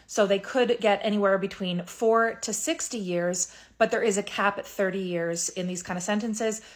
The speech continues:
So it's anywhere between four to thirty years that they could each possibly be serving. But in my previous video, I said that I think that they'll be out in three and a half years.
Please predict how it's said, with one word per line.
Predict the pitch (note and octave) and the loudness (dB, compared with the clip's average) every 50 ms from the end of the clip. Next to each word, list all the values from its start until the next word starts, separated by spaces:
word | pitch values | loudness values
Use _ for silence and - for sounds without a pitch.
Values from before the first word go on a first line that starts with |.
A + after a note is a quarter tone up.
| - | -8
So | - - A3+ | -2 0 2
it's | A3 G#3+ | 2 2
anywhere | A3+ G#3+ A3 G#3+ G#3 F#3+ | 2 2 2 2 2 2
between | F#3+ F#3+ - - F#3+ F3 F3 | 0 -2 -4 -6 -4 -4 -4
four | F3 - - - G3+ G3+ G3 | -6 -6 -4 0 0 2 2
to | G3 | 0
thirty | F#3+ - - C4 C#4 A#3+ A#3 | -4 -2 -2 -2 -2 0 -2
years | G3 F3+ F3 F3 E3+ E3+ | -2 -2 -2 -2 -2 -4
that | - E3+ | -6 -6
they | F3 E3+ | -6 -6
could | E3+ F#3+ | -4 -6
each | F3 E3 E3 - - - - _ | -8 -6 -8 -8 -10 -12 -14 _
possibly | - - F3+ F3 F3 - F#3 F3+ F3+ F3 | -6 -4 -2 -2 -2 -6 -8 -6 -8 -8
be | E3 E3+ E3 | -8 -8 -8
serving. | - - B3+ B3+ B3 F#3 E3+ - - F#3+ - - _ - | -6 -2 0 0 0 0 -2 -6 -8 -12 -16 -14 _ 0
But | A3 G#3 | 0 2
in | G3+ | 2
my | G3 F#3+ | 2 2
previous | F#3+ C#4 C#4+ C4 C4+ B3+ - | 0 0 0 0 0 0 0
video, | A#3 A3+ A3+ A3 G#3+ G#3+ | 0 0 2 4 4 4
I | G3+ G3 G3 | 4 2 0
said | G3 - G#3 F3+ | 0 -2 -2 0
that | G3 F#3+ | 0 0
I | F#3+ F#3 F#3 F#3 F#3+ F#3 - _ _ _ _ _ - | 0 0 0 -2 -2 -6 -10 _ _ _ _ _ -4
think | G#3 F#3+ F#3+ | -2 -2 -2
that | - F#3+ F3+ | -4 -4 -4
they'll | G3 F#3 | -2 -2
be | F#3 F#3+ F#3+ | -2 -4 -2
out | - F3+ F3+ F#3 G3 - | -2 -2 -2 -2 -2 -2
in | G3+ F#3+ F3+ F3+ | -4 -4 -2 -4
three | F3 - - G3 | -4 -6 -6 -6
and | F3+ F3 | -6 -4
a | E3+ | -4
half | F#3 F#3 G3 - - | -2 -4 -4 -4 -8
years. | E3+ - - - - | -12 -14 -12 -14 -14